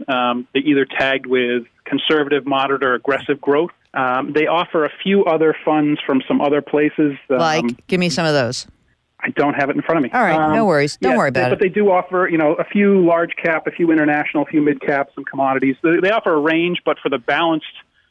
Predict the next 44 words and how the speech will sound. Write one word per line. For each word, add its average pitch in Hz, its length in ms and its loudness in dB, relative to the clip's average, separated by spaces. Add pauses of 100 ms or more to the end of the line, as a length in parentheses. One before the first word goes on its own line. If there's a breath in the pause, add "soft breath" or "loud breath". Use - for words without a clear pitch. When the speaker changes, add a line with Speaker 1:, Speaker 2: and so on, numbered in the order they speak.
(160)
Speaker 1:
um, 135 300 -2
portfolio 143 600 0
offer, 127 460 -4 (360)
they 143 120 0
don't 156 340 0
have 135 180 -2 (100)
too 147 120 -4
much. 127 360 -4
I'm 147 120 0
kind 143 200 0
of 127 80 -2
a 127 100 0 (120)
set 143 140 0
it 135 80 -2
and 147 100 -8
forget 143 380 -2
it - 100 -2 (140)
kind 165 180 0
of 160 80 -6
guy. 170 380 0
So, 135 100 0
Speaker 2:
Sure. 165 300 2 (220)
Speaker 1:
um, 127 380 -4
I'm 151 160 -2
looking 151 260 0
for 143 120 -4
something 131 400 -4
that's, 127 160 -2 (460)
that 180 100 2
I 180 60 2
can 170 260 -6 (260)
just 170 200 -2
let 165 160 0
it 151 120 -6
go 147 380 0
and 175 80 -4
Speaker 2:
Mm. 175 200 2
Speaker 1:
know 139 200 2
that 139 100 2
it's 135 200 -2
gonna 143 120 -2
be 135 100 0
adjusted 135 440 -2
as 127 120 -2